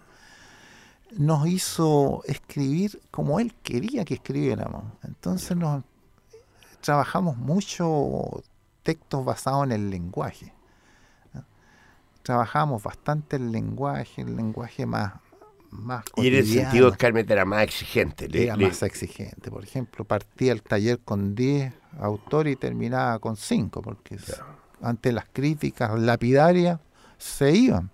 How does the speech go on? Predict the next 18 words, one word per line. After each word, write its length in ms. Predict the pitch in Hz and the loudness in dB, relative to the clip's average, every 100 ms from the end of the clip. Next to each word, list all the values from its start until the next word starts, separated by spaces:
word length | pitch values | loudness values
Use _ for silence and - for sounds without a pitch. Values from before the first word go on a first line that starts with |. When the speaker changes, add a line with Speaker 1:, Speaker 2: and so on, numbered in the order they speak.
| - | -6
Speaker 1:
muchos, 320 | 139 - - - _ _ _ _ | -6 -6 -10 -14 _ _ _ _
no 120 | 120 117 | 4 6
volvían. 560 | 123 110 185 92 90 - - - | 6 6 4 4 0 -8 -6 -2
Speaker 2:
¿Y 80 | |
por 140 | 131 165 | 0 -2
qué 100 | 254 | -4
crees 260 | 339 180 | 0 0
tú 120 | - 156 | 0 -4
que 80 | |
la 100 | 143 | -4
gente 320 | 120 127 117 107 | -4 -4 -4 -2
le 140 | 95 | 0
tiene 240 | 101 107 | 0 0
tanto 380 | 90 104 98 92 | 0 -4 -4 -8
pánico 420 | - 90 78 - | -6 -6 -6 -10
a 60 | - | -14
la 120 | - | -14
crítica? 400 | - - - - | -14 -16 -16 -20